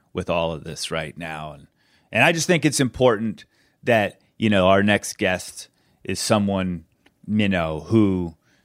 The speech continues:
can further sort of this conversation, and we can use our platform to sort of, you know, make,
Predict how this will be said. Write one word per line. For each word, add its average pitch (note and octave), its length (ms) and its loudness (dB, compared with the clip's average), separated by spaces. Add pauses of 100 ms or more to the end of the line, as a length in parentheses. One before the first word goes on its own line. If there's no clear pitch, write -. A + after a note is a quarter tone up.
(160)
can G2+ 140 -4
further G2 840 2 (440)
sort - 240 2
of F#2 80 2
this F#2 180 -2
conversation, F#2 1120 -2 (540)
and G2 340 2
we G#2+ 80 4
can G#2+ 180 2
use G#2+ 220 4
our F#2+ 120 6
platform F2+ 800 -2
to - 120 -10
sort F#2+ 280 2
of, E2+ 280 -6 (360)
you G2 100 -4
know, E2+ 160 -4
make, G2+ 300 2